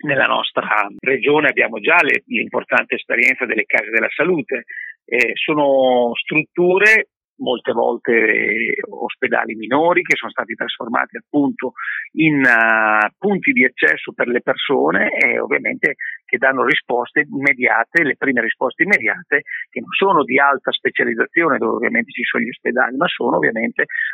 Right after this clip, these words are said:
tutti quegli interventi che riguardano soprattutto anche i malati cronici, quindi riferimento anche demografico, no? Le persone anziane che magari hanno bisogno di interventi quotidiani o quasi, e, e quindi su questo viene fatto un grande investimento.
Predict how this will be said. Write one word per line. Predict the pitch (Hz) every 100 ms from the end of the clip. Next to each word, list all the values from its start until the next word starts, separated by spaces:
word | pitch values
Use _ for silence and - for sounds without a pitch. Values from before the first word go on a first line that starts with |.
| -
tutti | - 196 -
quegli | - 160 143 120
interventi | 139 143 165 160 147 127 123 143 -
che | - 127
riguardano | 120 123 123 113 113
soprattutto | - - 113 - - -
anche | - -
i |
malati | 226 117 117 -
cronici, | 151 180 139 113 -
quindi | 127 113 117
riferimento | 110 - 113 113 110 113
anche | -
demografico, | 123 107 107 143 139 127 117
no? | 113
Le | 110
persone | - - 117
anziane | 110 - 127 117
che | -
magari | 113 117 113
hanno | 110
bisogno | 107 127 127 123 - - - - -
di | 135
interventi | 123 143 120 127 127 - 123 110 107
quotidiani | - 139 135 117 143 151 139
o | 123
quasi, | 123 170 139 117 - 107 - - -
e, | 160 156
e | -
quindi | 175 175 170 -
su | - 185
questo | 143 135 170
viene | 147 123
fatto | - 123 -
un | 127
grande | 143 135 123
investimento. | 117 113